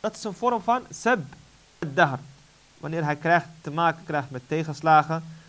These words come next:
of wanneer hem het ni-, eh, wanneer hem het, eh, hem het niet bevalt, dan, eh, kan iemand vervallen in, in zo'n, yani, in, in zo'n daad. Allah die zegt, "Wa ana ad-dahr." Hij zegt, "Ik ben het dahr." Hij zegt, "Ik ben het dahr." Wat betekent van,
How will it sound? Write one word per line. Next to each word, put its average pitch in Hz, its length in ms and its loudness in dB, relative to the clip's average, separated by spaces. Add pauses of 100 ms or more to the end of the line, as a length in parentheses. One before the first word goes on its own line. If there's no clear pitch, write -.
(140)
of 131 100 -6
wanneer 147 280 0
hem 139 120 0
het 139 160 -6
ni-, 143 100 -6
eh, 135 300 -2
wanneer 151 280 0
hem 147 120 0
het, 147 160 -8
eh, 135 360 -2
hem 135 340 -4 (300)
het 135 160 -4
niet 160 160 0
bevalt, 185 520 10 (560)
dan, 202 380 -2 (140)
eh, 131 140 -8 (120)
kan 196 140 -4
iemand 165 360 -4
vervallen 160 480 -2
in, 190 240 -6 (380)
in 139 120 -6
zo'n, 156 460 -4 (400)
yani, 139 320 -6
in, 139 320 -8 (140)
in 165 240 -4
zo'n 151 260 0
daad. 113 200 -2 (380)
Allah 220 280 8
die 220 100 4
zegt, 165 180 2
"Wa 180 140 0
ana 208 180 0
ad-dahr." 147 400 0
Hij 151 160 -2
zegt, 170 140 -8 (100)
"Ik 233 220 -4
ben 180 120 0
het 139 140 -4
dahr." 131 220 0 (580)
Hij 147 120 -6
zegt, 160 140 -10
"Ik 202 220 0
ben 165 120 2
het 143 140 -2
dahr." 131 240 -2
Wat 185 140 -4
betekent 240 380 -6
van, 190 240 -4